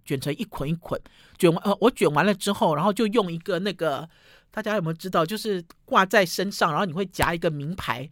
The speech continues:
好，因为老实讲，这个袋子哦，去参加活动，人家都会分给你一个袋子，结束之后这个袋子就没有用了，对不对？就是挂在脖子上，这个名牌的这个袋子就没有用啦，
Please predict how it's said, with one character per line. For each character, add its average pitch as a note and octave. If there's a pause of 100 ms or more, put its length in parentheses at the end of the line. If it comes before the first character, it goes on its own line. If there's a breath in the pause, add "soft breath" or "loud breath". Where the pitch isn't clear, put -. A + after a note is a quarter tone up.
(160 soft breath)
好， D3+
因 A3+
为 G#3+
老 D#3
实 F#3
讲， C#3+
这 -
个 F3
袋 F#3+
子 D3
哦， C#3
去 -
参 G#3+
加 A3
活 E3
动， F#3+
人 D#3+
家 F#3
都 G3
会 F#3+
分 F3+
给 D#3
你 C3+
一 C3+
个 D3
袋 D3
子， - (260 loud breath)
结 F#3+
束 G3+
之 A3
后 G#3+
这 G3+
个 F#3
袋 F3+
子 D#3
就 E3+
没 D#3+
有 C3
用 D3+
了， B2+
对 D3+
不 B2+
对？ C#3 (160)
就 G3+
是 -
挂 F3+
在 F3+
脖 D3+
子 D#3+
上， - (240 soft breath)
这 G#3+
个 E3+
名 D#3+
牌 D#3
的 D#3+
这 F3
个 D#3
袋 D3
子 -
就 G#3+
没 B3
有 E3+
用 F#3+
啦， D3